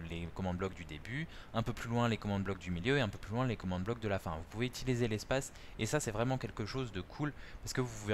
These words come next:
vous y retrouverez beaucoup plus. Vous pouvez aussi faire autrement, par exemple moi vous voyez sur cette map, pour chaque système différent j'ai mis, euh, un sol coloré d'une couleur différente, ce qui permet de bien reconnaître quel command bloc appartient à, euh, à quel système.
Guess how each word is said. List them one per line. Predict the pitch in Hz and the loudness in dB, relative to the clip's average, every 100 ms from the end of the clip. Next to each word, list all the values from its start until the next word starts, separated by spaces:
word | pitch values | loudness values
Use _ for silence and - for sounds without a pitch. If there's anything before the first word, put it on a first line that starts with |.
| 104 | 2
vous | 101 101 101 | 0 -6 0
y | 110 | 2
retrouverez | 110 - 110 113 143 - - - 95 | 2 0 -4 -2 -2 -4 -14 -12 -2
beaucoup | 127 - | 0 0
plus. | - 78 - - - - - - - - | -2 -6 -8 -8 -12 -14 -14 -12 -10 -4
Vous | 123 135 | -4 -2
pouvez | 151 147 | 0 4
aussi | 139 - 127 | 6 4 0
faire | 110 90 | 2 2
autrement, | - 95 123 | 0 4 4
par | 139 78 | 4 2
exemple | 85 110 - | 2 0 0
moi | 104 | -2
vous | 95 | 0
voyez | 92 117 | 0 0
sur | 107 | -2
cette | 92 - | -4 -2
map, | 113 - - - - | 0 0 -4 -12 -10
pour | - - | -4 2
chaque | 147 | 2
système | - 127 - 127 | 2 -2 2 2
différent | 120 107 110 110 156 | 2 2 4 6 6
j'ai | 110 | 4
mis, | 98 127 151 - - - | 2 0 -2 -8 -14 -10
euh, | - - | -8 -2
un | 101 | 0
sol | - - 147 139 | 2 2 4 2
coloré | - 120 113 107 135 156 | 0 2 2 2 0 0
d'une | 104 92 | -2 -2
couleur | - 98 123 | 0 2 2
différente, | 110 107 104 76 78 - - | 2 -2 -2 -2 -4 -10 -12
ce | - | -10
qui | - | -6
permet | - 87 104 131 | 0 2 4 4
de | 107 110 | 2 -2
bien | 101 120 127 | 2 4 4
reconnaître | 107 101 101 127 - - - - | 2 0 2 0 -2 -12 -8 0
quel | 127 | 0
command | - 104 98 | 2 2 2
bloc | 123 - - | 2 0 -4
appartient | 98 98 - 131 | -2 -2 0 2
à, | 143 143 - | 2 0 -4
euh, | 101 110 - 95 87 87 85 | -2 -2 -2 -6 -4 -6 -4
à | 98 | -2
quel | 151 | -2
système. | - - - 76 | -2 -6 -6 -6